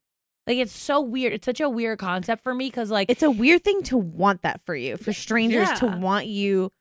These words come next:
Speaker 2: to be not a young, like, you're a young single woman. I, I just don't understand
Speaker 1: Yeah,
Speaker 2: because
Speaker 1: that's
Speaker 2: you have
Speaker 1: what they forget
Speaker 2: kids.
Speaker 1: also is that I'm single.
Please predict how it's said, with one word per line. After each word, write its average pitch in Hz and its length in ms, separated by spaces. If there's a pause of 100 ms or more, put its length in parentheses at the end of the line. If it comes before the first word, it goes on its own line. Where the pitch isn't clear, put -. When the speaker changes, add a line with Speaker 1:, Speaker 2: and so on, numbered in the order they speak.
(100)
Speaker 2:
to 254 200
be 220 580 (340)
not 214 520
a 220 80
young, 185 680 (220)
like, 226 320
you're 277 200
a 302 40
young 233 380
single 208 340
woman. 175 260
I, 165 280
I 202 40
just 214 220
don't 214 140
understand 190 260 (120)
Speaker 1:
Yeah, 220 80
Speaker 2:
because 185 80 (100)
Speaker 1:
that's 220 80
Speaker 2:
you 226 80
have 208 100
Speaker 1:
what 254 120
they 220 100
forget - 240
Speaker 2:
kids. 180 80
Speaker 1:
also 180 340
is 170 60
that 170 160
I'm 170 100
single. 175 560